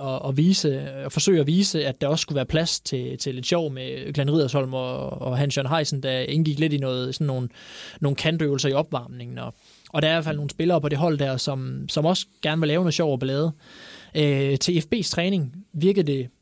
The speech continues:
øh, mere seriøst, og det virkede, øh, spillerne lavede også sjov, men det var, de var mere sådan, at de gik lidt og viskede til hinanden. Øh,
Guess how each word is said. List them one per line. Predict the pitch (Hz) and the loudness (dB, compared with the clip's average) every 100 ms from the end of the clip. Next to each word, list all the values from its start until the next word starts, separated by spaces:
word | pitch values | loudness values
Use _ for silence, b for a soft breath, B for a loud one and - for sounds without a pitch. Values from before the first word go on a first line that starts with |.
| _ _ | _ _
øh, | 147 135 | 0 0
mere | 143 170 | 2 0
seriøst, | - 151 202 - - - - | 0 0 -2 -4 -12 -14 -8
og | - 143 | -2 0
det | |
virkede, | 147 180 175 147 135 135 | 4 4 4 2 0 -4
øh, | 131 131 135 143 - | -6 -8 -10 -8 -4
spillerne | - 190 175 151 | 0 2 2 0
lavede | 151 156 | 0 0
også | 170 | 0
sjov, | 185 175 151 | 0 -2 -4
men | 139 | -2
det | 151 | 0
var, | 143 135 131 127 | 0 -2 -4 -4
de | 131 151 | -2 0
var | 147 | 2
mere | 170 | 2
sådan, | 190 185 156 | 2 0 -2
at | |
de | 147 | -2
gik | 180 | -2
lidt | 180 170 | 0 2
og | |
viskede | 208 - 147 | 2 0 -6
til | 135 | -8
hinanden. | 131 127 139 131 B B B B B B | -8 -8 -10 -10 B B B B B B
Øh, | 151 139 135 | 2 2 0